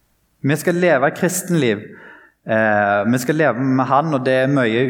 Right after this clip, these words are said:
utfordringer og opp og ned og att og fram, eh, med det, for all del. Men det er et helt nytt liv. Herrens komme, det gjør også at han kommer med ånd og sannhet.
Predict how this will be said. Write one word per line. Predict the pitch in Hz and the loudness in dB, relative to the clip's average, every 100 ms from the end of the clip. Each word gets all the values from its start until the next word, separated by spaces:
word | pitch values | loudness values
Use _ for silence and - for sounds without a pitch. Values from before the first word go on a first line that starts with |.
| 123 | -2
utfordringer | 107 120 107 110 123 127 120 | -2 -4 -2 0 0 0 0
og | 110 | 0
opp | 113 - | 0 -2
og | 117 | 0
ned | 113 117 | 0 0
og | 113 113 | 2 2
att | 107 120 | 0 -4
og | 113 | -2
fram, | 123 143 | -2 0
eh, | 131 123 | 0 0
med | 120 120 | 0 0
det, | 156 170 | 0 0
for | 147 | 0
all | 143 139 | 0 0
del. | 160 170 - - - _ | -2 -4 -12 -20 -20 _
Men | 113 127 | -2 0
det | 139 131 | 0 -2
er | |
et | 139 - - | -4 -6 -6
helt | 147 - | -6 -6
nytt | 139 135 - | -6 -6 -6
liv. | 139 - - - _ _ _ _ _ _ _ _ _ _ _ _ _ _ _ _ _ _ _ _ _ _ _ _ _ _ _ _ _ _ _ _ _ _ _ _ _ _ _ _ _ _ _ _ _ | -6 -6 -10 -16 _ _ _ _ _ _ _ _ _ _ _ _ _ _ _ _ _ _ _ _ _ _ _ _ _ _ _ _ _ _ _ _ _ _ _ _ _ _ _ _ _ _ _ _ _
Herrens | - 151 123 131 - | -4 -2 0 -2 -2
komme, | 151 127 101 117 143 131 - - - _ _ _ _ | -2 0 2 2 0 -4 -12 -20 -20 _ _ _ _
det | 131 127 | 0 2
gjør | 131 117 | 2 0
også | 127 123 | 0 0
at | 123 | -2
han | 120 | -4
kommer | - 123 101 104 | -2 0 2 2
med | 113 110 110 113 | 2 0 -2 -4
ånd | 117 110 131 | -2 0 0
og | 131 117 | -2 -6
sannhet. | - 104 90 104 - - | -4 -4 -2 -4 -6 -12